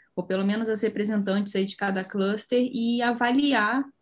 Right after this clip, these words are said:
os clusters gerados. Então, por exemplo, na P trinta e oito eu fiz uma sobreposição de umas setenta estruturas, mas ficava muito claro a re-, clara a região que era de grande flexibilidade,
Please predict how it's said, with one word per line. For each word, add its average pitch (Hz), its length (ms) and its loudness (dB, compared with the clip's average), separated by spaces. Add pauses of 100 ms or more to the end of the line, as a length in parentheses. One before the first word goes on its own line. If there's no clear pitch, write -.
(180)
os 233 140 -2
clusters 240 540 2
gerados. 175 560 0
Então, 190 140 -4
por - 80 -2
exemplo, 214 180 0
na 208 100 2
P 226 180 2
trinta 240 320 2
e 233 60 6
oito 208 380 2
eu 214 60 -2
fiz 214 200 -6
uma 214 120 0
sobreposição 202 640 0
de 208 80 -2
umas 208 180 -2
setenta 214 540 0
estruturas, 254 800 -2 (760)
mas 233 380 2
ficava 254 320 2
muito 277 280 6
claro 262 600 2
a 262 60 2
re-, 240 220 0
clara 226 360 0
a 233 40 2
região 240 760 2
que 262 160 -2
era 220 440 0
de 196 200 -2
grande 196 360 2
flexibilidade, 196 1000 -2